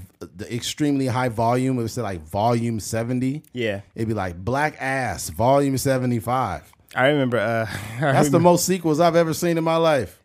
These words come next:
Speaker 2: I remember, uh,
Speaker 1: <laughs>
Speaker 2: I remember Desmond had, um, I don't know if he got it from Big Will or what, but it was like a, it was like a, it was like a porno, but it was just, like, clips.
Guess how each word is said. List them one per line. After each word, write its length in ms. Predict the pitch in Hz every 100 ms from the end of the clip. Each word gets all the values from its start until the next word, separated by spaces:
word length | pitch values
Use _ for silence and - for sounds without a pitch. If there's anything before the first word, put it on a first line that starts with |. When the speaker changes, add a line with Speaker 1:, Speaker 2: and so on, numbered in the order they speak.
| _
Speaker 2:
I 180 | 131 131
remember, 520 | 147 147 139 139 123 120
uh, 580 | 117 117 110 107 98 - - - _ _ - _ _ -
Speaker 1:
<laughs> 0 |
Speaker 2:
I 100 | 131
remember 420 | 139 139 135 123
Desmond 560 | 113 120 135 139 123 117
had, 400 | 117 113 110 -
um, 460 | - 110 104 104 98
I 60 | 120
don't 160 | 147 143
know 80 |
if 60 | 120
he 80 | 123
got 200 | 117 104
it 80 | -
from 180 | 98
Big 140 | 101 117
Will 440 | 110 127 139 123
or 120 | 101
what, 460 | 92 120 127 92 - _ _ _ _
but 240 | 110 110 -
it 120 | 131
was 260 | 127 117 113
like 240 | 110 -
a, 240 | 104 98 -
it 80 |
was 180 | 117 113
like 200 | 107 98
a, 260 | 101 98 - _ -
it 60 |
was 140 | 117 110
like 160 | 104
a 40 | 95
porno, 500 | - 135 135 117 107
but 280 | 110 101 - _ _ _ -
it 100 | 123
was 160 | 123
just, 240 | 104 117 -
like, 280 | 90 82 -
clips. 720 | 120 123 113 - - -